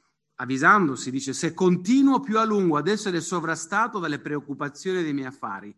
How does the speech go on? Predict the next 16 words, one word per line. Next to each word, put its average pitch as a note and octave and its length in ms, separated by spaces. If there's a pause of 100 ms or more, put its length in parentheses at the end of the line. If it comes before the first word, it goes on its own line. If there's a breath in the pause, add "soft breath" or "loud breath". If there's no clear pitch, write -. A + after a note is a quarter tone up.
(340 soft breath)
e B2+ 120
dedico G#3+ 440
la F3+ 100
maggior E3+ 320
parte G3 300
dei D#3 100
miei D#3 140
pensieri D#3 500
completamente D#3+ 920
alla C#3+ 140
domanda F3 420
di D3 180
come A#3 380
guadagnare D#3+ 640
più G3+ 180
soldi C#3+ 800